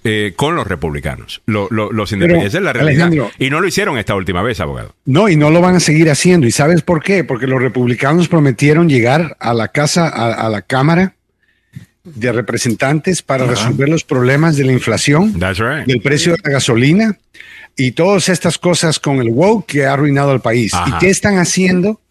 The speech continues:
Speaker 2: ¿Qué es lo que de verdad están haciendo? Van a investigar a Hunter Biden. ¡Wow!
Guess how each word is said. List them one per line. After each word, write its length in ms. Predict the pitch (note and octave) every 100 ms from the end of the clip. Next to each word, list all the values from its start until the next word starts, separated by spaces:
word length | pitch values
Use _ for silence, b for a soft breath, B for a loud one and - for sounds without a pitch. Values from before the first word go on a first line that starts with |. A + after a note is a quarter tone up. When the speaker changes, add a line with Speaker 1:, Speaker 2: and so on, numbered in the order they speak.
| -
Speaker 2:
¿Qué 80 | D#3+
es 80 |
lo 120 | A3 G#3+
que 120 | E3+
de 100 | D3
verdad 260 | C3 C#3+
están 220 | E3 F#3+ F3+
haciendo? 460 | D3 F#3+ G#3 G#3 B B -
Van 140 | F#3+
a 20 |
investigar 500 | A#3+ A3 - F#3+ A3
a 80 | G#3
Hunter 320 | G#3 G#3+ A3 F#3 F3+ E3 - F3
Biden. 280 | A#3+ B3 C3+ B B -
¡Wow! 640 | C4+ D4 C#4 B3+ G#3+ D3